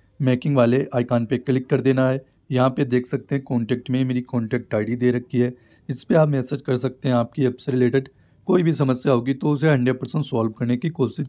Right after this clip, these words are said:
की जाएगी। तो दोस्तों हमारे इस Telegram चैनल की लिंक इस वीडियो के डिस्क्रिप्शन बॉक्स में मिल जाएगी, वहाँ पे जाके आप लोगों को हमारे इस Telegram चैनल को ज़रूर ज्वाइन कर लेना है।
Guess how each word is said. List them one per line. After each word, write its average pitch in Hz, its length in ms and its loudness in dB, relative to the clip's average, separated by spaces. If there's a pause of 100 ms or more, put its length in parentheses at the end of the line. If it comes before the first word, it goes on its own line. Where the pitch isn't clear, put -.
की 147 120 2
जाएगी। 107 420 0 (460)
तो 170 80 0
दोस्तों 151 300 0
हमारे 123 240 2
इस 143 120 -4
Telegram 127 420 0
चैनल 123 240 0
की 123 140 -2
लिंक 131 240 -2
इस 139 200 -4
वीडियो 123 240 2
के 123 140 -4
डिस्क्रिप्शन 123 540 -6
बॉक्स 110 280 -2
में 131 100 0
मिल 135 140 0
जाएगी, 127 360 0 (440)
वहाँ 139 160 4
पे 156 120 -4
जाके 139 300 0
आप 123 200 0
लोगों 123 200 0
को 156 100 -6
हमारे 131 300 0
इस 131 140 -6
Telegram 123 380 -2
चैनल 120 220 -4
को 170 260 -4 (360)
ज़रूर 139 240 2
ज्वाइन 127 280 0
कर 135 160 2
लेना 113 280 0
है। 110 140 -4